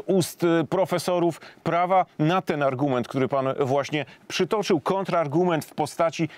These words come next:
nawet takiej ad-, anegdotycznej wręcz, mm,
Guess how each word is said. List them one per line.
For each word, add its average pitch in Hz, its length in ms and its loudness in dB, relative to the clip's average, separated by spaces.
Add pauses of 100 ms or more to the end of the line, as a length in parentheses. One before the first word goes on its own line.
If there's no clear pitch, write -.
nawet 151 280 -2
takiej 151 320 0 (180)
ad-, 143 280 -4 (180)
anegdotycznej 143 1000 -2
wręcz, 117 360 -2 (280)
mm, 139 200 0